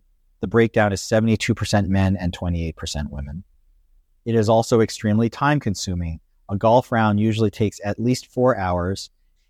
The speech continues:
and on some days it can take well over five hours.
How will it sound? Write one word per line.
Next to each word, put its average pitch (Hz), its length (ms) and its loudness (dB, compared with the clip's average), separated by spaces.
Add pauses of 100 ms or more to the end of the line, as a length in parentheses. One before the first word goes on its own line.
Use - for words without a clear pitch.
(100)
and 117 80 0
on 117 100 2
some 160 240 2
days 110 280 4
it 117 100 -4
can 107 180 0
take 113 280 0
well 104 380 4
over 92 220 0
five 76 320 -4
hours. - 460 -16